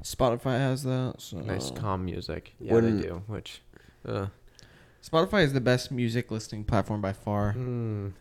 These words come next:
Speaker 2: I, for the longest time, I had this weird thing where I was just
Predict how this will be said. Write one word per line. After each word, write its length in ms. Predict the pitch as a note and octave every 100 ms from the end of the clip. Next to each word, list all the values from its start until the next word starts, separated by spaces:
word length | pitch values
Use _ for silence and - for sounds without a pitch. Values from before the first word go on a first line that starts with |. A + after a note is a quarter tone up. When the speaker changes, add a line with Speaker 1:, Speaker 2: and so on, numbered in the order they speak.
| -
Speaker 2:
I, 260 | B2 D3 D3 -
for 120 | -
the 60 | C3
longest 380 | A#2 C3 C3+ -
time, 260 | A2+ B2
I 40 | B2
had 80 |
this 140 | A2 G#2+
weird 300 | G#2 G#2 -
thing 280 | G2 F#2 F#2
where 100 | F2+
I 100 | F#2
was 200 | F#2+ F2
just 280 | F2+ -